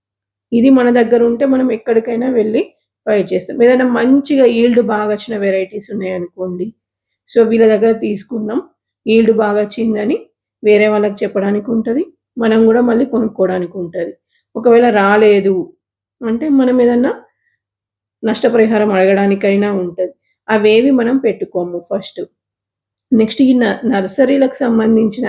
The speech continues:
యాక్ట్, హార్టికల్చర్ నర్సరీస్ రెగ్యులేషన్ యాక్ట్ అనేది ఉన్నది, టూ థౌజండ్ టెన్ నుంచి ఉన్నది అన్నట్టు. యాక్ట్ ప్రకారం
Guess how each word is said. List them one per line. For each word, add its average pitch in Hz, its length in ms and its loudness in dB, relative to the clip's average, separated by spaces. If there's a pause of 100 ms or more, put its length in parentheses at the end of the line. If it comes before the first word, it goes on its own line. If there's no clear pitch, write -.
(120)
యాక్ట్, 202 380 -4 (500)
హార్టికల్చర్ 240 880 0
నర్సరీస్ 208 680 -4
రెగ్యులేషన్ 214 600 -2
యాక్ట్ 196 340 -4
అనేది 196 340 0
ఉన్నది, 196 400 -4 (800)
టూ 233 180 2
థౌజండ్ 226 460 2
టెన్ 208 300 0
నుంచి 208 300 -2
ఉన్నది 185 300 -2
అన్నట్టు. 170 340 -10 (480)
యాక్ట్ 226 420 -2
ప్రకారం 233 400 0